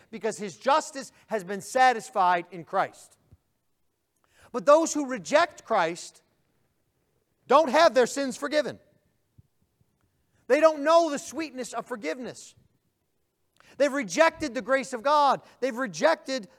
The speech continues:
the gospel. And so what Paul writes is in verse six, "Since in-, indeed God considers it just to repay with affliction those who afflict you, and to grant relief to you who are afflicted as well as to us,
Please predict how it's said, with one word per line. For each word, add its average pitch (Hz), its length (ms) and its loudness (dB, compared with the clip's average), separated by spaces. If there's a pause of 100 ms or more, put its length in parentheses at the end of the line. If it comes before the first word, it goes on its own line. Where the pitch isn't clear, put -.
the 240 100 -2
gospel. 254 840 0 (880)
And 180 80 -14
so 247 80 -4
what 233 140 -2
Paul 277 300 4
writes 247 320 0
is 226 160 -6 (240)
in 196 100 -8
verse 226 260 0
six, - 380 -4 (1000)
"Since 240 300 -8
in-, 226 300 -8 (100)
indeed 240 560 -4
God 262 380 4
considers 247 500 -8
it 196 140 -12
just 233 420 -2
to 214 80 -12
repay 240 460 -2
with 247 180 -6
affliction 175 680 -8 (260)
those 240 520 0
who 226 140 -12
afflict 220 520 -6
you, 170 240 -6 (1080)
and 165 100 -14
to 170 60 -8
grant 233 280 0
relief 262 520 -2
to 214 100 -12
you 247 280 -4
who 220 140 -4
are 196 100 2
afflicted 220 500 -4
as 160 140 -14
well 226 320 0
as 175 140 -8
to - 120 -18
us, 208 440 0